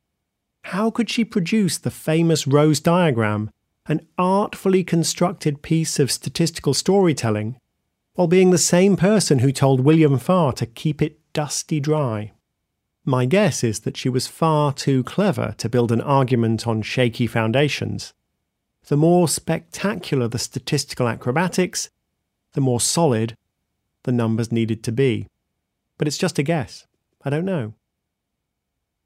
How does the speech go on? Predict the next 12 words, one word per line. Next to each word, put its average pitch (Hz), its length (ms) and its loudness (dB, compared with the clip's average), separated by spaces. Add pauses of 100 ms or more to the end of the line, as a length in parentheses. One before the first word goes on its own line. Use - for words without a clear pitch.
(140)
I 196 60 2
don't 233 200 2
even 214 280 2
know 185 260 4
if 135 180 2
this 165 340 0
cautionary 147 600 0
tale 123 460 0
has 127 200 -4
a 113 200 -6
happy 143 280 0
ending. 113 480 -2